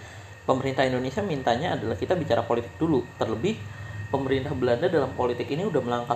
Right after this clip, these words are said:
lebih jauh ketika dia udah banyak bikin yang namanya negara-negara federal, yang kita anggap negara-negara boneka di wilayah-wilayah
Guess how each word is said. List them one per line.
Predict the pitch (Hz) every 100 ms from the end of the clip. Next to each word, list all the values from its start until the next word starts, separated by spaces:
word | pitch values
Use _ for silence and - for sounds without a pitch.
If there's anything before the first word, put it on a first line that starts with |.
| 127
lebih | 113 113
jauh | 110 160
ketika | - 117 120
dia | 113 123
udah | 151 127 131
banyak | 117 120 143 110
bikin | - 135
yang | 131
namanya | 110 120 123
negara-negara | 107 110 107 104 107 113
federal, | - - 117 98 101 - - -
yang | 110 110
kita | - 101
anggap | 104 131 - -
negara-negara | 104 101 104 101 104
boneka | 110 104 101 - 143 - - - - - -
di | 123 175 - -
wilayah-wilayah | 127 127 127 120 120 120 120